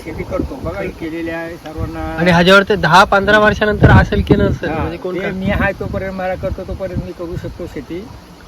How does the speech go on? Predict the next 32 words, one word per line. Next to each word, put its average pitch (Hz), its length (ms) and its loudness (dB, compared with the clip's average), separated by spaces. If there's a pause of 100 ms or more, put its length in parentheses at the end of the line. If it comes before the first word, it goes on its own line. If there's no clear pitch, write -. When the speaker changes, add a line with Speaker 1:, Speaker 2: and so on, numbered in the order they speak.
(440)
Speaker 1:
आणि 160 360 -6
माझ्या 156 380 -2
बायकोचा 160 420 -2
पण 156 200 -8
पूर्ण 160 320 -4
सपोर्ट 147 360 -8
आहे. 156 180 -8
Speaker 2:
हम्म. 151 420 -8 (280)
Speaker 1:
हे 147 100 -6
बसलेली 151 500 -6
आहे 147 80 -2
बाई 151 260 -4
समोर. 151 320 -4 (800)
तिने 135 80 -6
Speaker 2:
काकींचा 208 440 6
पण 233 140 6
भरपूर 208 340 4
सपोर्ट 196 320 2
Speaker 1:
हां, - 0 -
Speaker 2:
आहे, 180 140 4
म्हणजे 175 240 2
Speaker 1:
सपोर्ट. 165 120 0
Speaker 2:
भरपूर 180 280 2
मेहनत 196 240 2
घेतात 180 280 -4
Speaker 1:
मेहनत, 160 180 -4
Speaker 2:
काकी. 170 140 -6
Speaker 1:
मेहनत. 156 320 -6
मला, 160 220 -4
आम्ही 170 180 -6
दोघं 160 260 -4
आहोत - 240 -2